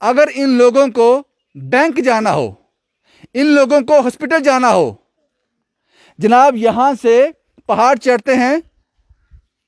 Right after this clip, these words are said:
आठ किलोमीटर, उससे भी ज़्यादा, चार, पाँच, छः घंटे लगते हैं। उसके बाद आगे जाकर एक रोड आती है, जब पहाड़ क्रॉस करने के बाद फिर बस में बैठते हैं, फिर इनको तीस चालीस किलोमीटर जाना है।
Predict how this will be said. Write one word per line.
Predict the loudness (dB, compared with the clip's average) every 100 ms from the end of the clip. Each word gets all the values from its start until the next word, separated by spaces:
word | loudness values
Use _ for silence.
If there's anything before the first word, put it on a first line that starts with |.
| _ -4
आठ | 0 0
किलोमीटर, | -2 -2 0 -2 -6 -6 _ _ _ _ _ _ _ _ _ -12
उससे | -4 -2
भी | 0
ज़्यादा, | 2 2 0 -6 -10 _ _ _ _ _ _ _ _ _ _ _ -2
चार, | 0 0
पाँच, | 0 -2 -2
छः | 0 0
घंटे | 0 0
लगते | 0 -2 -6
हैं। | -10 -10 _ -16
उसके | -10 -6 -2
बाद | 0 2 2 0
आगे | -2 -2 -2
जाकर | -2 0 0
एक | 0
रोड | 2 2 2
आती | 2 -2 -2
है, | -2
जब | -2
पहाड़ | -4 -4 -2 -4
क्रॉस | -2 -2 -2
करने | -4 -4 -2
के | -2
बाद | 0 0 -2 -8 -8
फिर | -6
बस | -2 -2 -2
में | -2
बैठते | 0 -2 -2 -6
हैं, | -6 -12 _ -20 -20 _ _ _ _ _ -20 -4
फिर | 0
इनको | 0 2 0
तीस | 2 0 0
चालीस | 0 0 -2
किलोमीटर | -4 -2 -2 -2
जाना | 0 0 0
है। | -4 -8